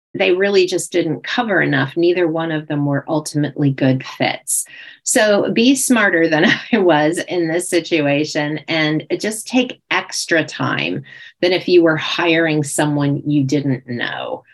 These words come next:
because they will very likely take on some leeway that your other employees wouldn't.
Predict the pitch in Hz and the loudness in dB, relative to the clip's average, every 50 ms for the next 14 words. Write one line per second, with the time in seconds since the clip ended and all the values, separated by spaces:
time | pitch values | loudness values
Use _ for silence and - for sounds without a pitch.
0 | _ _ _ _ _ 165 156 156 - - 160 156 151 147 147 143 143 - - - | _ _ _ _ _ 0 0 0 -2 -2 0 2 4 4 4 2 0 -2 -6 -6
1 | - 156 139 139 165 156 156 156 156 156 156 156 156 156 _ _ _ _ _ _ | -4 -4 -2 2 2 4 6 6 6 6 6 4 2 -2 _ _ _ _ _ _
2 | - 180 165 165 156 139 156 160 160 165 170 170 156 151 143 139 139 143 143 - | 0 2 2 2 2 2 0 0 2 2 2 2 2 2 0 0 0 -2 -4 -4
3 | - 151 143 143 135 131 135 135 - _ _ _ _ - - 214 202 185 - - | -2 0 0 2 2 0 0 -2 -6 _ _ _ _ -10 -4 -4 -4 -4 -4 -4
4 | - - 160 170 175 180 175 - - 180 160 160 160 160 160 156 156 151 143 135 | -2 0 0 2 2 0 0 0 0 0 0 2 0 2 2 2 2 2 0 0
5 | 139 135 131 139 135 135 135 135 - 170 143 - - 143 135 135 135 131 135 - | 0 -2 -2 0 -2 -2 -2 -4 -6 -6 -4 -4 -4 -2 0 0 2 0 0 -2
6 | - 160 147 139 139 - - - 123 - 139 - - - - - - - 139 - | -2 -2 -2 -2 -2 -2 -4 -4 -4 -4 -6 -6 -6 -4 -6 -4 -4 -8 -10 -12